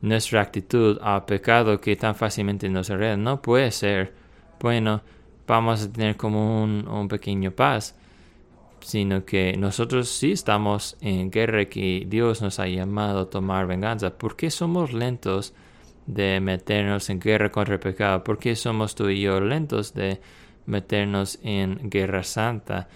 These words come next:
Pues yo creo que la primera razón por qué somos lentos es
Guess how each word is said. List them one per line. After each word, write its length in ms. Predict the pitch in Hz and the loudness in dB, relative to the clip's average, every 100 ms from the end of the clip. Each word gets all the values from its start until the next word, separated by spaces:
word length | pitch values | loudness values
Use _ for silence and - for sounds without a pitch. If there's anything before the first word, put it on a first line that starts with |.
| - - | -20 -4
Pues 160 | 104 | 0
yo 140 | 107 110 | 2 4
creo 160 | 113 | 4
que 80 | 113 | 4
la 340 | 104 107 107 104 | 4 4 4 2
primera 0 | |
razón 760 | 110 110 104 98 - 139 127 | 0 -4 0 0 0 -2 -2
por 180 | 107 107 | -4 -6
qué 140 | - 101 | -4 -4
somos 500 | - 104 98 101 110 | -2 -2 -2 -2 -2
lentos 480 | 127 143 104 98 | -2 -2 -2 -2
es 420 | 95 90 92 - | 0 0 0 -6